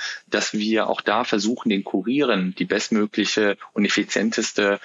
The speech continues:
Route vorzugeben. Ja, das heißt, äh, teilweise haben die ja auch nicht nur die eine Bestellung dabei, sondern eben noch eine zweite oder sogar eine dritte,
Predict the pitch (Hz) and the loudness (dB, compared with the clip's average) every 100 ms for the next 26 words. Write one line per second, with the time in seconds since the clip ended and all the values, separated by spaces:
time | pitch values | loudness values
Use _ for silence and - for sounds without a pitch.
0 | - 92 120 131 104 - 107 110 104 98 | -6 0 0 2 0 2 0 2 0 2
1 | 90 - - 110 113 - 104 101 - - | 2 0 0 2 0 0 0 0 -2 -6
2 | - - 113 - 113 110 107 117 117 113 | -2 -2 -2 -4 -2 2 4 4 4 6
3 | 117 104 104 117 - 113 - 107 139 113 | 6 6 4 4 4 4 4 4 4 2
4 | - 92 95 92 92 107 117 101 104 104 | 2 2 2 2 4 4 6 6 6 6
5 | 110 101 101 104 - 107 120 127 117 120 | 6 6 4 2 2 4 6 4 4 4
6 | 117 123 117 110 117 120 - | 6 6 6 6 2 2 2